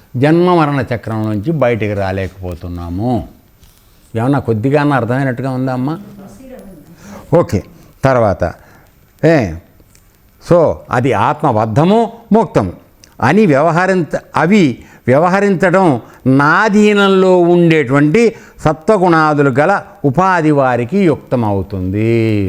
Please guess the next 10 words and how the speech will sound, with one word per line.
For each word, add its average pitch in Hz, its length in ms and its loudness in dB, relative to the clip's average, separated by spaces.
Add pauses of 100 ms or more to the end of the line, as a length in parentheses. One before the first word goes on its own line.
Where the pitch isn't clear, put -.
(560)
అనగా 123 400 0 (600)
ఎవరైతే 180 640 2 (640)
మూడు 175 300 2
గుణాలతో 165 640 2
నా 143 180 2
సృష్టిలో 147 480 0
ఉండి 147 340 2 (360)
వాళ్ళకి 147 380 0
అప్లై 160 320 0
అవుతాయో 135 680 0